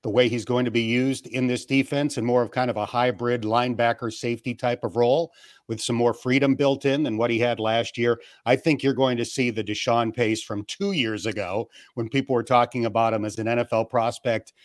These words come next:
and maybe even better than that. I think the coaching staff is thrilled by having him in that role. In the newcomer category, the guy that stood out the most to me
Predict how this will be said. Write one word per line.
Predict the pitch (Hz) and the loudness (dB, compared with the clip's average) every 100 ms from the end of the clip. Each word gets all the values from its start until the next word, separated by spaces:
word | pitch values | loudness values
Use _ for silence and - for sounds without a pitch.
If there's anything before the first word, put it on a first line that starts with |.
| _ | _
and | 117 | -6
maybe | 117 127 117 | 0 0 0
even | 117 117 107 | -2 -2 -2
better | 113 113 104 | 0 0 -2
than | 98 | -4
that. | 98 92 87 | -6 -8 -10
I | 87 | -12
think | 98 110 | -8 -8
the | 107 | -8
coaching | - 113 110 107 | -6 -6 -4 -8
staff | - 110 107 - | -6 -6 -6 -8
is | 95 - | -16 -14
thrilled | 107 113 120 104 87 _ _ _ | -6 0 0 0 -4 _ _ _
by | 104 107 | -6 -6
having | 107 113 110 104 | 0 0 0 -2
him | 104 117 110 110 | -2 -2 -2 -4
in | 113 107 | -6 -4
that | 107 104 98 | -2 -4 -4
role. | 107 127 107 101 _ _ _ _ | 0 0 0 -2 _ _ _ _
In | 143 143 | -2 0
the | 131 | 2
newcomer | 123 185 208 - 123 107 | 4 2 2 0 -2 -4
category, | 101 123 110 107 98 110 131 | -4 0 0 0 -2 0 0
the | 117 | 2
guy | 120 180 | 2 2
that | 208 | -2
stood | - 208 190 | -2 -2 0
out | 185 170 | 0 2
the | |
most | 143 160 156 | 2 2 0
to | 139 | -2
me | 131 147 | 0 0